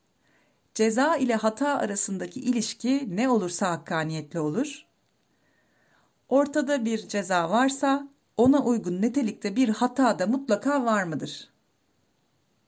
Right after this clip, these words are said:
Kulağınıza nasıl geldi? Anlamlı geldi mi? Anlamsız ve aşırı mı geldi? Biraz bunun üzerine düşünmenizi tavsiye ederim.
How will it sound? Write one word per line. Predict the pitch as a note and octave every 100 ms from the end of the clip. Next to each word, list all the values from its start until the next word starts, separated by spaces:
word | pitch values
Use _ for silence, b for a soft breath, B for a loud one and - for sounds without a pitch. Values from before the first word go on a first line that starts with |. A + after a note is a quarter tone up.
| -
Kulağınıza | F#4 E4 D4+ C#4 C#4 D4
nasıl | C#4 -
geldi? | G3+ F#3 E3 D#3 E3 -
Anlamlı | G#3+ G3+ G3 G3
geldi | G3 F#3 F3 F3
mi? | A#3 B3
Anlamsız | G#3+ F#3+ F#3+ F#3+ G3 A#3+ G#3+
ve |
aşırı | E3+ - F#3 G#3+
mı | A3
geldi? | A3+ A3 A3 A#3
Biraz | B3+ B3 G#3+
bunun | A3 A3
üzerine | E3+ G3+ B3+
düşünmenizi | G#3 A3 F#3+ F#3 A#3+
tavsiye | G#3+ F3 - F3
ederim. | D#3+ D#3 C#3+ D3